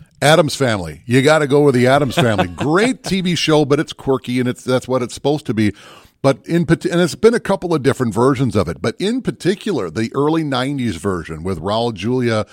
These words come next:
Speaker 1: and, uh, uh, uh, Angelica Houston, Christopher Lloyd, big fan of his, Christina Ricci. Uh, and they did Addams Family Values pretty much right on the heels of the first one. And those two are awesome. They go so well together.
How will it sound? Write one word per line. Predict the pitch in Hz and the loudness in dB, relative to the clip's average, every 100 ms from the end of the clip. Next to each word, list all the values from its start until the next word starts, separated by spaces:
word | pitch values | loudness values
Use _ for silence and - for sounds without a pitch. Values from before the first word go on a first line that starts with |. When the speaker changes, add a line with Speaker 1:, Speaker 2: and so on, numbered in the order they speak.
| - - _ | -16 -20 _
Speaker 1:
and, | 101 101 95 | -6 -4 -4
uh, | 92 92 87 85 | -2 0 -2 -4
uh, | 95 90 87 90 90 | -4 -2 -2 -4 -6
uh, | 98 95 | -8 -6
Angelica | 101 104 101 98 | -6 -4 -6 -6
Houston, | 95 151 - 135 113 | 0 0 2 2 2
Christopher | 101 104 - 104 110 | -2 -6 -6 -8 -8
Lloyd, | 123 151 156 143 92 | -6 -4 -2 -4 -6
big | 98 | -8
fan | 113 104 | -4 -2
of | 101 | 0
his, | 123 147 127 | 2 2 2
Christina | 110 - 113 120 | -4 -6 -4 0
Ricci. | 143 143 135 127 - - _ _ _ | 0 0 -4 -6 -8 -20 _ _ _
Uh, | 110 107 107 101 - | -2 0 0 -2 -6
and | - 123 | -4 -2
they | |
did | 120 127 107 | 2 2 2
Addams | 123 127 120 | -2 -2 -2
Family | - 123 120 | -2 -2 0
Values | 90 117 135 127 107 90 - - | 0 0 2 2 0 -2 -10 -16
pretty | 104 156 196 | -4 -2 0
much | 117 | -2
right | 95 113 143 | -4 -2 0
on | 127 | 0
the | 104 | -4
heels | 92 123 117 | -2 0 0
of | 95 | -4
the | 92 | -8
first | - 127 - | -4 -4 -4
one. | 104 - | -8 -8
And | 107 | -2
those | 160 220 - | 0 0 -2
two | 139 104 | -2 -2
are | - 95 - | -4 -10 -10
awesome. | 123 156 - 69 | -8 -8 -8 -10
They | 110 | -10
go | 117 127 | 0 0
so | 113 - 165 | 0 -2 0
well | 175 139 131 | 4 4 2
together. | 117 113 127 113 | 0 0 2 0